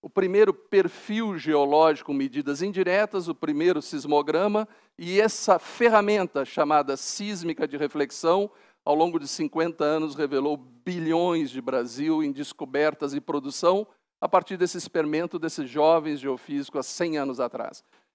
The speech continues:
Então, a sísmica de reflexão está, ah, completando cem anos, e esse é um dos pioneiros em escala global, tem até um monumento de granito com perfil de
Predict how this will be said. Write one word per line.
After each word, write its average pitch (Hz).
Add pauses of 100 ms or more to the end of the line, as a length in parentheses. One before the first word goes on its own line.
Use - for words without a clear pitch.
Então, 143
a -
sísmica 190
de 160
reflexão 151
está, 147 (340)
ah, 127
completando 143
cem 160
anos, 160 (300)
e 151
esse 165
é 151
um 165
dos 151
pioneiros 143
em 147
escala 139
global, 160
tem 147
até 151
um 151
monumento 147
de 135
granito 135
com 151
perfil 143
de 139